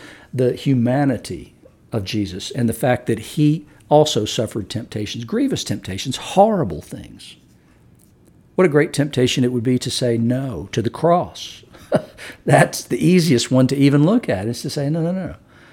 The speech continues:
I'm not going there. I'm not doing that." But he did. He persevered and he did that. But God is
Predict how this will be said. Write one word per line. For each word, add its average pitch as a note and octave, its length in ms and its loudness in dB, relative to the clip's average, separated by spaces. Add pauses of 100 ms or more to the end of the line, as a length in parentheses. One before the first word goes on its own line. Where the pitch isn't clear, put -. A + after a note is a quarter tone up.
(160)
I'm C#3+ 160 6
not C#3+ 280 4
going D3 340 4
there. A2 160 -2
I'm B2+ 140 2
not C3 220 -2
doing B2 320 -2
that." C2+ 240 -18 (560)
But - 200 -4 (160)
he G#2 160 -4
did. F2+ 380 -8 (540)
He A2 120 -8
persevered F#2+ 800 -4
and G#2 120 0
he F#2+ 80 0
did F#2 220 -2
that. F#2+ 160 -8
But A2 100 -2
God C3 260 8
is A2 180 2